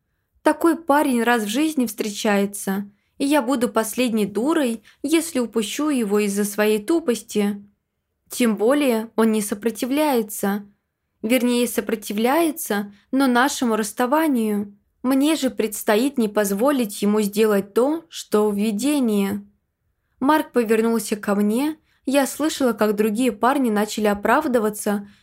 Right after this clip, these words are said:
говорить, что это зелье, их опоили и показали неправду,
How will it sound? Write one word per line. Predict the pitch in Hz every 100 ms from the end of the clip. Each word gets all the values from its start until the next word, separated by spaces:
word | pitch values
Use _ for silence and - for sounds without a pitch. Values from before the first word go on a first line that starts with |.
| _
говорить, | 277 285 247 277 285
что | - 220
это | 214 233
зелье, | 202 196 254 302 247 226 220 _ _
их | - 302
опоили | 262 240 202 202 220 294 254 226 226 _
и | 285
показали | 262 247 233 214 214 214
неправду, | 214 214 294 302 277 196 202 202